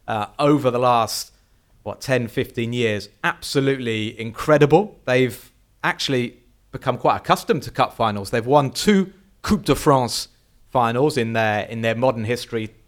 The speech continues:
twice beating, um, beating Rennes. And if you look at their, uh, march to the final here, they've beaten Angers and Nice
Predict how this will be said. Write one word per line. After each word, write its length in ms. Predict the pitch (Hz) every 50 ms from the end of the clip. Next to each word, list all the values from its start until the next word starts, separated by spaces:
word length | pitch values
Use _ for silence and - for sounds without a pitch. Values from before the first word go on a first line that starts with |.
| _ _ _ _
twice 400 | - - 160 165 175 180 - -
beating, 500 | - 147 135 127 - - 127 117 113 117
um, 220 | 117 110 107 107 - _ _
beating 340 | - 135 127 - 127 120 120
Rennes. 240 | 131 147 131 113 107 - - _ _ _ -
And 100 | 127 135
if 120 | - - 160
you 80 | 165
look 340 | 165 185 220 202 - - - - _ _ _ _ _ _ _ _
at 160 | 151 147 139 131
their, 360 | 139 139 135 135 131 131 135
uh, 100 | 131 120
march 600 | 123 131 143 151 151 139 123 - - - - - - - - - - - - -
to 100 | - 151
the 120 | 123 123
final 420 | - - - 151 143 139 131 120 110
here, 220 | 120 135 127 117
they've 180 | 120 123 123 -
beaten 260 | 139 131 - 139 135
Angers 480 | 143 160 170 156 131 165 165 190 226 - - _ _ _ _ _ _ _ _ _ _ _ _ _ _ _ _ -
and 180 | 131 139 139
Nice 400 | 131 120 123 139 - - - -